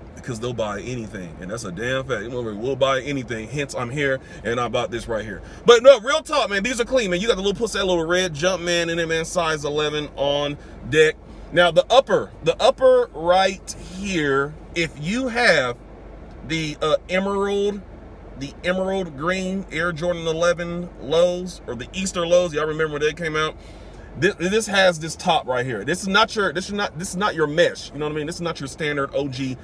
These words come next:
mesh material which, when you will have on an Air Jordan eleven. It is like that. If you have the emerald green Air Jordan eleven lows, that's the only ones I,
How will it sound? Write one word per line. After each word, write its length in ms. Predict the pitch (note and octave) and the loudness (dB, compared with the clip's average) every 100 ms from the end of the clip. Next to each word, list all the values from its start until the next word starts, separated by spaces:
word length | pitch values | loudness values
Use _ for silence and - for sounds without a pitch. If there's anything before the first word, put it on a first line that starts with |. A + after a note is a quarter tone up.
| - | -12
mesh 380 | F#2 B2+ D#3 - | -4 2 2 2
material 640 | C3+ B2+ E3 C3+ B2+ B2 A#2 - - | -6 -6 -2 -2 0 -2 -4 -14 -12
which, 180 | A2 - | -10 -6
when 180 | C3 | -6
you 120 | A#2+ C3 | -4 -4
will 80 | |
have 280 | B2 C3+ A#2+ | 0 -2 -2
on 140 | B2 A#2 | -6 -4
an 40 | |
Air 200 | A#2+ B2 | -4 -4
Jordan 260 | A#2+ A#2+ A2+ | -4 -4 -2
eleven. 380 | B2 B2+ G2 G2 | 2 0 0 -2
It 160 | D3 | 0
is 240 | D3+ C#3+ C3+ | 2 -2 -2
like 240 | C#3 C3+ | -2 -2
that. 280 | C#3+ C#3+ C3+ | 2 4 2
If 180 | A#2+ A2+ | -2 -8
you 60 | D#3 | -2
have 200 | F3 D3 | 0 0
the 120 | C#3 | -4
emerald 440 | E3+ F3 F3 F3+ | -2 0 2 2
green 340 | C#3+ D#3+ E3 D#3+ | 0 -2 -2 -4
Air 180 | C3 D#3 | 0 0
Jordan 340 | D3+ D#3+ D#3+ D#3+ | 2 0 0 2
eleven 300 | D#3+ D#3+ D#3 | 2 2 0
lows, 260 | D3 D3 | 0 0
that's 140 | C#3 C#3 | -2 -4
the 60 | |
only 200 | D3 D#3 | -2 0
ones 160 | D#3 C#3 | -2 -2
I, 300 | C#3+ D3 | 0 0